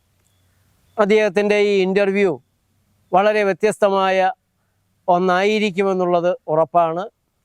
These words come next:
അദ്ദേഹത്തെ നിങ്ങളേവരുടെയും പേരിൽ നേച്ചർ ലൈഫ് ടി വിയിലേക്ക് ഹാർദമായി സ്വാഗതം ചെയ്യുന്നു.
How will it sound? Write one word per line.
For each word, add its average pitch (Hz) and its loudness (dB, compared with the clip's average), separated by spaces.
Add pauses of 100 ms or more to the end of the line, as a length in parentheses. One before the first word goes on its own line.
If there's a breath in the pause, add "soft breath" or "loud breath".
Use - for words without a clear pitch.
(720)
അദ്ദേഹത്തെ 202 0 (1500)
നിങ്ങളേവരുടെയും 208 0
പേരിൽ 185 -2 (580)
നേച്ചർ 196 0
ലൈഫ് 196 -2 (100)
ടി 202 -2
വിയിലേക്ക് 196 0 (560)
ഹാർദമായി 180 0 (120)
സ്വാഗതം 170 0
ചെയ്യുന്നു. 147 -6